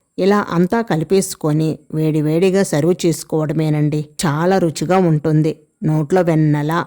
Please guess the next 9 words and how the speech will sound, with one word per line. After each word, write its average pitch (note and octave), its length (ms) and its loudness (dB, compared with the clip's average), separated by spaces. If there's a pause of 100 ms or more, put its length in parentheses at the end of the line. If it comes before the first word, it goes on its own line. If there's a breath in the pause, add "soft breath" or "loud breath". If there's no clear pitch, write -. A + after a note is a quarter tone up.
(100)
అలా F#3 160 -2 (120)
కరిగిపోతుందన్నమాట. D3+ 1080 0 (120)
అసలు A3 220 2
తింటూ D#3+ 280 2 (140)
ఉంటేనే D#3 420 0 (260)
ఆ - 20 -2 (140)
ఫ్లేవర్, D#3+ 400 -2 (260)
ఆ - 20 -2 (200)
టేస్ట్‌ని D#3+ 400 -2